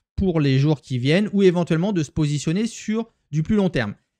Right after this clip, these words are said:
Mon propos n'est pas l'investissement ici, euh, on va essayer de rester un petit peu, euh, concis sur cette vidéo, dix minutes, un quart d'heure, vingt minutes maximum, donc je ne parlerai pas de ça.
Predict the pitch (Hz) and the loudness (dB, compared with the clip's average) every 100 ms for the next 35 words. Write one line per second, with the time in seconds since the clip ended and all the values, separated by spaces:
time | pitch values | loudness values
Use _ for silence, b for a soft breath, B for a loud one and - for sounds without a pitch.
0 | _ _ - 202 233 - 202 240 226 190 | _ _ 0 2 4 2 2 0 2 2
1 | 190 196 196 175 180 - 175 180 180 202 | 2 2 2 2 0 -2 -6 -2 -2 -2
2 | 190 151 131 - 185 196 202 185 135 131 | -4 -4 -6 -6 -4 -4 -4 -8 -10 -8
3 | 123 117 117 110 110 120 123 135 139 - | -6 -6 -6 -8 -10 -10 -6 -2 -4 -2
4 | 156 135 117 123 - 135 127 123 127 135 | -2 -2 -2 -4 -6 -6 -6 -6 -8 -6
5 | 131 117 113 107 143 135 - 160 - 123 | -4 -6 -8 -10 -10 -10 -8 -12 -10 -12
6 | - 120 120 123 131 165 151 127 127 139 | -10 -8 -6 -4 -2 -2 -2 -4 -4 -6
7 | 135 120 120 113 127 120 123 131 139 117 | -6 -8 -8 -6 -4 -4 -4 -4 -6 -6
8 | 113 - 127 156 151 120 131 180 175 143 | -6 -6 -4 -2 -2 -2 -2 -2 -2 -4
9 | 139 131 120 113 170 214 | -2 -2 -4 -6 -6 -6